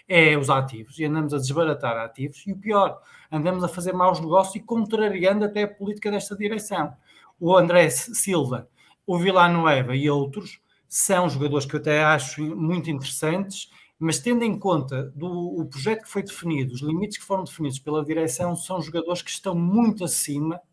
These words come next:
dos limites estabelecidos. Foi estabelecido tetos salariais, foram jogadores convidados a sair porque ultrapassavam o teto salarial e não pela qualidade dos mesmos,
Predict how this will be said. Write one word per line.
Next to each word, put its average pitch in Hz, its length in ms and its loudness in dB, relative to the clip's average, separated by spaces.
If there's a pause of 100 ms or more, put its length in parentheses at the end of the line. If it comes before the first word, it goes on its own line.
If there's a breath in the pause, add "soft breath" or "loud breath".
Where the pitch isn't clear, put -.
(380)
dos 156 220 -4
limites 151 800 0
estabelecidos. 160 720 -2
Foi 185 120 -4
estabelecido 165 600 -2
tetos - 500 -2 (260 soft breath)
salariais, 143 640 0
foram 208 260 4
jogadores 180 480 4
convidados 185 540 2
a 175 80 -2
sair 175 320 2 (100)
porque 175 220 -6
ultrapassavam 180 760 0
o - 20 -2
teto 175 220 -2
salarial 151 560 0
e 143 40 0
não 170 200 0
pela 147 260 -2
qualidade 135 480 -2
dos 117 120 -12
mesmos, 120 520 -14